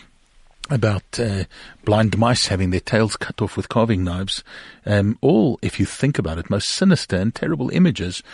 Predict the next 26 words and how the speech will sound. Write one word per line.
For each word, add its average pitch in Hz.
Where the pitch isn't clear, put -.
for -
children 147
to -
have 113
to -
go 101
to 98
sleep 135
with -
at 101
night. 101
And 117
then 135
we 135
wonder 135
why, 90
when 98
they 95
wake 104
up -
in 104
the 101
morning, 107
we 101
have, 104
um, 95